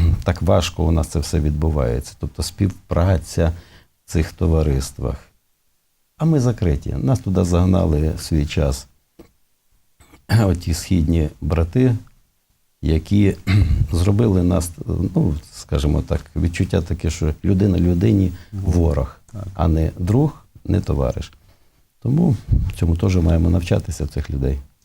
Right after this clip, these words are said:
Speaker 2: Ну що ж, ми будемо сподіватися, що і ви,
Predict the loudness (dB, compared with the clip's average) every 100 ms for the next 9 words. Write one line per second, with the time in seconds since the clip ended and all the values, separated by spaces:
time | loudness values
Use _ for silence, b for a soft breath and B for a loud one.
0 | -18 -8 -2 0 0 0 2 2 0 0
1 | 2 0 -2 -6 -6 -8 -12 -14 -2 0
2 | 0 -4 -10 0 0 0 -4 0 2 2